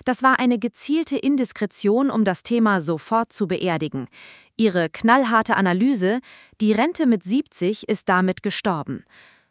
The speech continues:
Gordon Repinski sieht das im Politico Berlin Playbook etwas anders. Er spricht von einem Dementi-Trio aus der Koalition, das sich zwar distanziert, aber die Tür eben nicht ganz zuschlägt. Und im Podcast fünfzehn Minuten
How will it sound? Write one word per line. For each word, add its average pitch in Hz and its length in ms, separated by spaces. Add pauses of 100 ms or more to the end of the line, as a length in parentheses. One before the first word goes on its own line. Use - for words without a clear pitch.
(180)
Gordon 254 360
Repinski 226 760
sieht 214 240
das 214 220
im 202 280
Politico 208 640
Berlin 185 440
Playbook 214 680
etwas 220 300
anders. 165 460 (500)
Er 285 180
spricht - 360
von 233 160
einem 208 460
Dementi-Trio 190 1000
aus 151 220
der 160 140
Koalition, 180 720 (300)
das 220 160
sich 214 160
zwar 190 260
distanziert, 180 760 (320)
aber 226 220
die 226 140
Tür 277 300
eben 226 320
nicht - 320
ganz 233 320
zuschlägt. - 640 (540)
Und 202 200
im 185 200
Podcast - 600
fünfzehn 269 520
Minuten 214 500